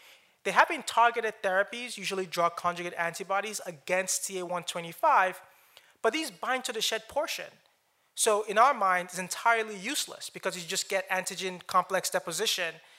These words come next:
and off-target immune responses. So we liked our target because it stayed on the tumor surface. And since we already had the antibody, it was only a matter of time before we could reverse engineer that sequence and make an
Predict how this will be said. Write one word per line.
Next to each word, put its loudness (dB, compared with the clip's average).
and -4
off-target 2
immune -4
responses. -6
So 2
we 0
liked 4
our 6
target 0
because -4
it 0
stayed 0
on 4
the -8
tumor -4
surface. -10
And -4
since -2
we -6
already 0
had 6
the -4
antibody, 0
it -16
was -2
only 4
a 6
matter 2
of -2
time 4
before -4
we -6
could -10
reverse -4
engineer -4
that -4
sequence -8
and -14
make -8
an -10